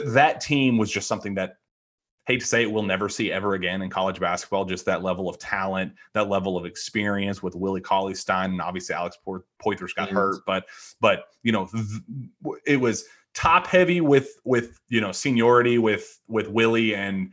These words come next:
Speaker 1: Alex Poythress to start the year. You had those middle of the pack guys with Andrew Harrison, you know, y-, year two guys, uh, you know, Dak-,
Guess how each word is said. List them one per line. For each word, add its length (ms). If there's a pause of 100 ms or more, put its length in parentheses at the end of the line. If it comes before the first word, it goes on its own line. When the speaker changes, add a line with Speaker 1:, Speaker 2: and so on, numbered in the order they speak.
(180)
Speaker 1:
Alex 280
Poythress 360
to 60
start 280
the 80
year. 320 (140)
You 100
had 160
those 240
middle 500
of 140
the 80
pack 340
guys 500
with 240 (340)
Andrew 260
Harrison, 500
you 60
know, 100
y-, 420
year 280
two 300
guys, 520 (240)
uh, 60
you 160
know, 80
Dak-, 220